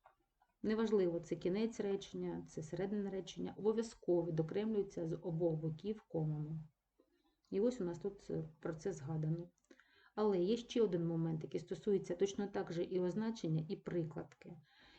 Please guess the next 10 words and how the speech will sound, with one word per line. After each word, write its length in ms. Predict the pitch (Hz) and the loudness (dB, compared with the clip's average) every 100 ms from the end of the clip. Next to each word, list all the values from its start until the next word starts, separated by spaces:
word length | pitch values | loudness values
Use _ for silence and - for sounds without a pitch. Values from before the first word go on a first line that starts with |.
| - | 0
Якщо 420 | 220 - 262 262 | 0 2 6 8
відокремлена 720 | 208 202 214 220 208 196 190 | 8 4 4 2 2 2 0
прикладка 680 | - 196 196 165 - - 160 160 - | 0 0 0 -6 -6 -6 -6 -6 -6
або 440 | 170 190 208 208 | 0 4 4 4
означення 800 | 196 180 175 180 175 185 165 165 | 0 2 0 -2 -4 -2 -2 -2
знаходяться 540 | 170 180 214 190 - | -4 0 2 2 0
в 40 | 170 | -4
безпосередньому 760 | 190 - - 196 202 185 180 | -4 -4 -4 0 0 0 -2
кінці 480 | 175 185 175 - 180 | -2 -2 -2 0 2
речення, 580 | 160 156 160 - 202 | 4 2 0 -4 -4